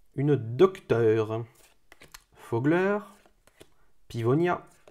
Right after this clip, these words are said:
Bibichute, Galekid, Tarsal, Venipat, Crokin, Vivaldin Reverse. Très, très content d'avoir ce Vivaldin en reverse.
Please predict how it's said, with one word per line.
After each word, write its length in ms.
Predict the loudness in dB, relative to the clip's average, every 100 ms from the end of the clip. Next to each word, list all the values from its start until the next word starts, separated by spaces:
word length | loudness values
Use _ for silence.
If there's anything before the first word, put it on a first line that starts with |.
| _ -20 -20 -20 _ _ _ -18 -12
Bibichute, 840 | -8 -6 -6 -4 -4 -6 -14 -20 -20 -20 -20 -20 -20 -8
Galekid, 720 | -4 -2 -4 -2 -2 2 0 0 -20 _ _ _ _
Tarsal, 680 | -10 -10 0 2 4 2 0 -8 -20 _ _ -12
Venipat, 880 | -8 -4 -4 -2 -4 -4 -10 -12 -12 -16 _ _ _ -20
Crokin, 680 | -14 -14 -2 0 0 -2 -4 -14 _ _ -20 -20 -14 -6
Vivaldin 460 | 4 6 8 6
Reverse. 640 | 2 0 -2 -2 -6 -20 _ -6
Très, 160 | -2
très 320 | -2 -2 -2
content 240 | 0 2 2
d'avoir 220 | 2 2
ce 80 | -2
Vivaldin 360 | -2 -2 -2
en 60 | -4
reverse. 380 | -6 -8 -10